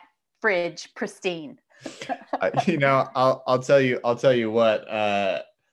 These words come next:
Speaker 2: in our household, Allie's a phenomenal cook, and she, she does the cooking and I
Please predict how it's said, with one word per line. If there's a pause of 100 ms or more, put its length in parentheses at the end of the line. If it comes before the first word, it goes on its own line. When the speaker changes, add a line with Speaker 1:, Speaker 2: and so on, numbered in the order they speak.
(640)
Speaker 2:
in
our
household,
Allie's
a
phenomenal
cook,
and
she,
she
does
the
cooking
and
I